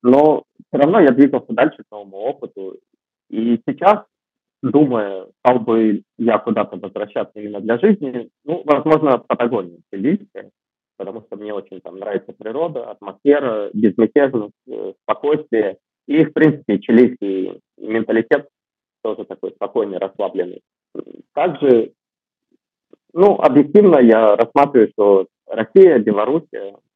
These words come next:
это довольно комфортные страны для проживания. Если вот брать, э, весь список мест, где я побывал, мне здесь как бы многое нравится, и это осознанный наш выбор — жить, э, в России.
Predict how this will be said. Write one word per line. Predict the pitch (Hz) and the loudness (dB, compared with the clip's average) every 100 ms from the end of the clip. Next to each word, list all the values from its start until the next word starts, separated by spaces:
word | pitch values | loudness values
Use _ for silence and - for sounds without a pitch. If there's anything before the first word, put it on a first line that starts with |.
| _ _ _ _ _ _ | _ _ _ _ _ _
это | 110 - 110 101 | -18 -10 -6 -6
довольно | 101 117 120 110 98 _ _ _ _ | -4 0 0 0 -6 _ _ _ _
комфортные | 120 - 135 - 101 95 | -4 4 2 2 -12 -18
страны | _ 113 101 90 | _ -8 -8 -10
для | 87 | -16
проживания. | - 92 101 127 190 104 | -16 -14 -2 -2 -2 -8
Если | 92 85 - | -16 -18 -20
вот | - _ | -20 _
брать, | 101 107 98 - 92 _ _ | -8 -4 -6 -8 -20 _ _
э, | - 98 92 92 _ _ _ _ | -20 -20 -20 -20 _ _ _ _
весь | 107 120 117 | 2 2 4
список | 147 - 117 | 0 2 2
мест, | 131 117 - | 6 4 4
где | 101 | 2
я | 95 | 2
побывал, | 95 90 95 110 139 - _ _ | 2 -10 -8 -8 -10 -14 _ _
мне | 123 117 123 | 0 4 4
здесь | 117 110 - _ _ - | 4 0 0 _ _ -14
как | 95 85 | -14 -10
бы | |
многое | 101 127 127 113 | 0 2 2 -2
нравится, | 110 131 156 139 - | -2 -2 -2 -4 -14
и | 90 87 90 90 _ _ | -20 -20 -20 -20 _ _
это | 110 98 | -14 -10
осознанный | 95 135 104 92 87 82 _ | -8 -6 -8 -10 -18 _ _
наш | 95 87 - | -14 -14 -6
выбор — | 135 123 - _ _ | -4 -4 -8 _ _
жить, | - 107 104 - | -12 -8 -8 -10
э, | - 87 | -14 -12
в | 90 | -8
России. | 101 117 95 82 | -6 -6 -10 -14